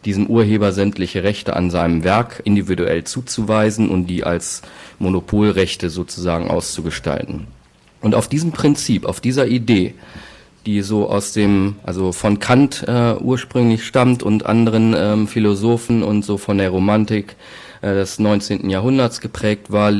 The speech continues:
auf dieser Idee basiert das Urheberrecht in seinen Grundzügen und auch in vielen Ausprägungspunkten heute noch.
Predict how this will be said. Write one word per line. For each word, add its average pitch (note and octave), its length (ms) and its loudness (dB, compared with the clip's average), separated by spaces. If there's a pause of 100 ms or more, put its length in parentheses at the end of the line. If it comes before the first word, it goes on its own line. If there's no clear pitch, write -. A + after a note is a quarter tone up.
(220)
auf G2 220 -4
dieser C3+ 260 0
Idee G#2 300 2
basiert G#2+ 420 2
das - 300 -6
Urheberrecht G2+ 720 0
in G2+ 160 4
seinen F#2+ 300 2
Grundzügen B2+ 720 2
und G#2 260 0
auch G2+ 160 -2
in F#2+ 120 0
vielen A2 300 0
Ausprägungspunkten - 1800 -2
heute G#2 280 2
noch. E2+ 320 -6